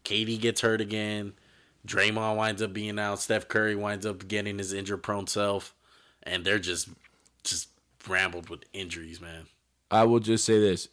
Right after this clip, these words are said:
Speaker 2: is they're gonna be their fifth run at this. That progressive fatigue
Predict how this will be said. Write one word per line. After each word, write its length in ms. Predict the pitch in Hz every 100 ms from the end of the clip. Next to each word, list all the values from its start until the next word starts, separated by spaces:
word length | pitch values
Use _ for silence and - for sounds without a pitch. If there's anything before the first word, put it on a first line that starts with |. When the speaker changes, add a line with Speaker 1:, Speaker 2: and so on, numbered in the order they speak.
| -
Speaker 2:
is 160 | 95 101
they're 180 | 104
gonna 140 | 101 107
be 100 | 107
their 120 | 98
fifth 340 | 92 - 113 107
run 260 | 104 107
at 140 | 95 -
this. 380 | 80 - - - _ _ _ _ _ -
That 340 | 110 117 -
progressive 600 | 117 104 107 110 - 110
fatigue 640 | - 95 - 113 117 113